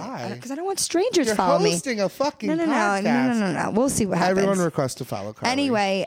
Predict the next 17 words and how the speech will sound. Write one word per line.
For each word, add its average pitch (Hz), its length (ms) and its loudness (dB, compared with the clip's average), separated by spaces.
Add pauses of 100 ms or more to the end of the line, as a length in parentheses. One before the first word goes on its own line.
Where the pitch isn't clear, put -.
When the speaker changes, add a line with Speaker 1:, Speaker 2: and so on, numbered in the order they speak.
Speaker 2:
um, 185 540 -2
go 320 200 2
follow 285 380 0
our 269 120 2
account. 220 380 2
Speaker 1:
It 196 120 2
Speaker 2:
Like 180 240 4
Speaker 1:
is 160 80 -2
Speaker 2:
some, 294 180 -2 (220)
Jimmy, 403 200 2
let 320 120 -2
me 453 80 -2
finish 494 460 0
then. 180 440 -2
Speaker 1:
Oh 135 60 -8
my 156 160 -2
God. 147 240 -6